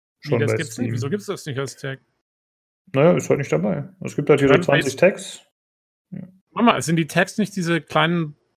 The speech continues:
Speaker 1: blauen Dinger, die immer, äh,
Speaker 2: Ja, schon. Genau.
Speaker 1: Das, da
Speaker 2: Aber
Speaker 1: gibt's doch
Speaker 2: die gibt's
Speaker 1: Tausende.
Speaker 2: Ja, die sind, äh, User erstellt, glaub ich, ne? Dann
Speaker 1: Ja.
Speaker 2: kann ich ja als User, wenn ich dem zustimme, kann ich auch das Tag markieren und dann wird das ein bisschen höher gewichtet. Aber jetzt hier in dieser Auswahl hab ich halt nur zwanzig oder fünfundzwanzig Tags.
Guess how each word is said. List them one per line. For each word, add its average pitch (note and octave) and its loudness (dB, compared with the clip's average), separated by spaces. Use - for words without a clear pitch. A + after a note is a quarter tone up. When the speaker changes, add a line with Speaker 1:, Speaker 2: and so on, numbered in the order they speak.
Speaker 1:
blauen D3 2
Dinger, E3+ 2
die F3 2
immer, D3+ 0
äh, D3 4
Speaker 2:
Ja, D3+ 8
schon. G3+ 2
Genau. B2 -2
Speaker 1:
Das, - 0
da - -4
Speaker 2:
Aber C3+ 6
Speaker 1:
gibt's C3+ 0
doch C#3 2
Speaker 2:
die C3+ 2
gibt's - -6
Speaker 1:
Tausende. C#3+ 0
Speaker 2:
Ja, B2+ 6
die D3 2
sind, D#3 4
äh, D3 6
User E3 6
erstellt, B2 2
glaub C#3 4
ich, F#3+ -2
ne? E3+ -2
Dann B2+ -4
Speaker 1:
Ja. C3 -6
Speaker 2:
kann C#3+ 2
ich - -8
ja D#3+ 6
als C#3+ 2
User, D#3 4
wenn C#3 0
ich C3+ -2
dem C3+ -4
zustimme, E3 -2
kann C#3+ 0
ich C3+ -4
auch C#3+ -2
das D3+ -6
Tag D3+ -4
markieren D3 -4
und C3 -2
dann B2 -4
wird C3+ -10
das - -10
ein B2+ -8
bisschen B2+ -8
höher C3 4
gewichtet. D#3 -2
Aber C3+ 6
jetzt C3+ 2
hier D#3+ 2
in D3+ 2
dieser C#3 4
Auswahl D#3 6
hab D#3+ 4
ich D#3+ 0
halt D#3 6
nur D#3 -4
zwanzig D#3+ -6
oder D3 -2
fünfundzwanzig D3 -4
Tags. - -4